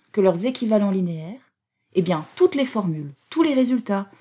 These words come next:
et tous les principes que nous avons démontrés jusqu'à présent pour les variables linéaires demeurent valables pour les variables angulaires, du moment qu'on remplace bien chaque variable linéaire par son équivalent angulaire.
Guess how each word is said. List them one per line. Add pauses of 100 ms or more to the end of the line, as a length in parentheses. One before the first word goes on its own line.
(260)
et
tous
les
principes
que
nous
avons
démontrés
jusqu'à
présent
pour
les
variables
linéaires (360)
demeurent
valables (400)
pour
les
variables
angulaires, (260)
du
moment
qu'on
remplace
bien (320)
chaque
variable
linéaire (280)
par
son
équivalent (260)
angulaire.